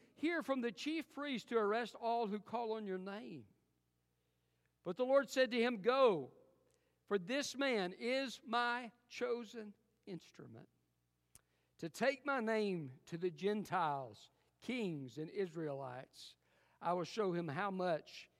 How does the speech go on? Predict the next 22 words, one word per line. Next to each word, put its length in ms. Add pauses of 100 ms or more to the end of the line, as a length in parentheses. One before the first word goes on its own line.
(220)
he 140
must 280
suffer 320
for 160
my 180
name." 440 (1200)
Ananias 520
went 340
and 140
entered 340
the 140
house. 600 (380)
He 140
placed 440
his 200
hands 360
on 200
him 260
and 100
said, 240
"Brother 220
Saul, 640